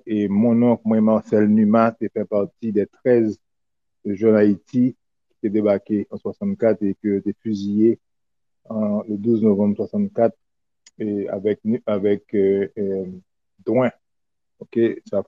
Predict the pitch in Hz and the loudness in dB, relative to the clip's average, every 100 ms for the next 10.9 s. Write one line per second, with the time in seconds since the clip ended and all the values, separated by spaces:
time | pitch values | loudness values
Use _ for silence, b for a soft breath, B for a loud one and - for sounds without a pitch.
0 | _ 113 - 104 107 101 101 104 - 104 | _ -12 -8 -6 -2 -2 -2 -4 -4 -2
1 | 101 104 - 156 160 - _ _ - _ | 0 0 2 0 0 -12 _ _ -20 _
2 | _ - 120 156 156 120 113 117 117 123 | _ -6 2 4 6 4 8 8 8 6
3 | 123 117 113 110 - 151 135 - 127 113 | 4 4 4 0 0 2 2 2 0 0
4 | - _ 123 120 117 110 107 113 107 101 | -4 _ -6 -4 0 0 2 0 0 0
5 | 110 110 110 110 - _ _ _ _ - | 2 2 2 -2 -6 _ _ _ _ -6
6 | 110 113 107 101 104 104 104 110 113 117 | -4 0 -2 0 -2 0 2 2 2 0
7 | - - 107 101 98 - 110 107 - 113 | -4 -6 -4 -2 -4 -2 2 2 2 -2
8 | - _ _ - 107 104 - 147 - 123 | -4 _ _ -6 -4 -4 -4 -6 2 4
9 | 107 98 95 92 - 107 110 120 113 104 | 4 2 0 -4 -6 -2 0 0 -2 0
10 | 117 - 117 107 - 110 98 113 123 | 0 2 4 2 2 0 4 4 4